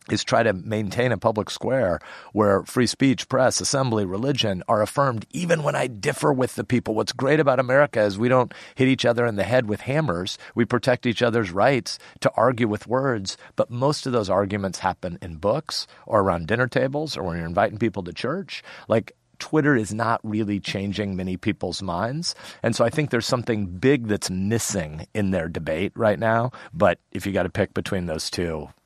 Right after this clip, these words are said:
I'm, I'm with French, uh, substantively,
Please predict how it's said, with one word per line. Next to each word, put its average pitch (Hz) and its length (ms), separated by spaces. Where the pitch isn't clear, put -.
I'm, 80 260
I'm 78 280
with 101 200
French, 98 480
uh, 82 80
substantively, 110 840